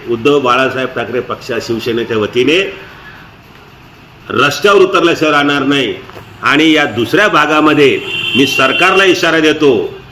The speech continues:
मोठा भ्रष्टाचार, मो-, मोठा आमिष या बांधकाम कामगारांच्या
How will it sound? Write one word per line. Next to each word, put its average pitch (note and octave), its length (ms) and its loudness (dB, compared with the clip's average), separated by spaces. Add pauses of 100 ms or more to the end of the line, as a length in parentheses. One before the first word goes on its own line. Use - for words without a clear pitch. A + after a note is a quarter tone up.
(600)
मोठा C#3 440 2
भ्रष्टाचार, D#3+ 720 0 (640)
मो-, C#3 320 0
मोठा D3 300 2
आमिष E3 380 4 (400)
या D3 160 2
बांधकाम B2 520 0
कामगारांच्या B2+ 960 -2